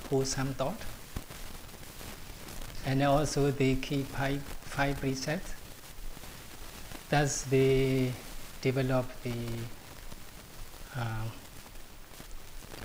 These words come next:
right view, right thought, right speech, right actions, and, uh, right livelihood. <clears throat> Of course, their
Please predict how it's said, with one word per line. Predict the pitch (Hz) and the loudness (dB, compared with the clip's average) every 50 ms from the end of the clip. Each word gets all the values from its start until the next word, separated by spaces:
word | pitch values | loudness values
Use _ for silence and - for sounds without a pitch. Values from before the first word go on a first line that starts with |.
| - - - - - - - - - - - - | -6 -8 -8 -10 -10 -12 -12 -12 -12 -10 -2 2
right | 131 127 127 120 | 4 4 4 4
view, | 113 117 120 131 131 135 135 135 139 - - - - - - - - - - - - - - - - - - - - - - - | 4 4 4 4 4 4 2 0 -2 -4 -4 -6 -10 -10 -10 -12 -12 -10 -8 -8 -6 -6 -8 -10 -10 -10 -12 -12 -12 -8 -2 2
right | 123 123 131 123 | 2 4 4 4
thought, | 127 - 131 127 131 139 143 - - - - - - - - - - - - - - - - - - - - - - - - - - - - - - - | 2 2 2 2 2 0 -2 -4 -6 -8 -10 -12 -12 -12 -12 -10 -10 -6 -6 -6 -6 -8 -10 -12 -12 -12 -12 -12 -10 -8 -8 -8 -8 -8 -10 -10 -4 2
right | 139 131 139 135 | 2 4 4 2
speech, | - - - 135 139 143 139 - - - - - - - - - - - - | 0 0 0 0 0 0 -2 -4 -8 -10 -8 -6 -6 -6 -6 -6 -10 -4 2
right | 147 135 135 147 - | 2 4 4 4 2
actions, | 139 131 127 - - - 143 135 139 143 135 - - - - - - - - | 2 0 0 -2 -4 -4 -2 -2 -2 -4 -4 -6 -6 -8 -10 -10 -10 -6 -2
and, | 135 120 120 120 | 0 0 0 0
uh, | 113 117 117 117 117 - - - - - - - - - - - - - - - - - | 0 0 -2 -2 -4 -6 -8 -10 -10 -8 -8 -8 -10 -10 -12 -14 -14 -14 -14 -8 -2 2
right | 131 123 131 120 | 2 2 2 2
livelihood. | 120 123 123 123 123 123 127 - 123 117 - - - - - - - - - - - - - 180 175 120 92 | 0 0 0 0 0 0 0 0 -2 -2 -2 -4 -4 -6 -6 -6 -6 -4 4 10 12 12 12 12 12 12 12
<clears throat> | - - - - - - - - - - - - - - - - - - - - - - - - - - - | 6 -2 -4 -4 -4 -4 -4 -4 -6 -6 -4 -4 -4 -6 -6 -6 -8 -8 -8 -8 -8 -6 -6 -6 -6 0 4
Of | 175 165 - | 4 4 8
course, | - 185 190 180 147 | 12 12 12 12 12
their | 156 156 156 156 160 160 156 156 156 | 12 12 12 12 12 10 10 10 8